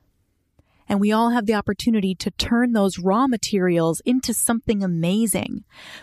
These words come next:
But some people want to sit there and look at those,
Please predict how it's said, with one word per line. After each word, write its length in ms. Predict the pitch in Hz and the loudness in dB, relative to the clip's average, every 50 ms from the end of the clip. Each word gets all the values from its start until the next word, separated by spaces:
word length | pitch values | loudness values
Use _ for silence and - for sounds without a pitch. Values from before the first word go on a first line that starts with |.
| - _ - | -20 _ -2
But 160 | 240 226 - | -2 -2 0
some 240 | - 262 269 294 285 | 2 2 2 2 0
people 560 | 262 233 214 - - 180 175 175 180 196 - _ _ _ _ _ _ - - | -2 -2 -2 0 0 2 2 2 0 -2 -4 _ _ _ _ _ _ -6 -2
want 220 | 214 214 220 214 - | 0 0 0 0 -2
to 100 | 233 208 | -4 -2
sit 220 | - - 254 - _ | -2 -2 -4 -2 _
there 300 | - 180 170 170 170 175 - - - _ - | 0 0 2 0 -2 -4 -8 -14 -10 _ -4
and 160 | 190 190 196 | -2 -2 0
look 240 | 214 247 262 - - - | 0 0 -2 -2 -2 -2
at 140 | 202 196 - | -2 -2 -2
those, 400 | 196 214 208 202 202 208 180 - | -2 0 0 2 0 0 -2 -6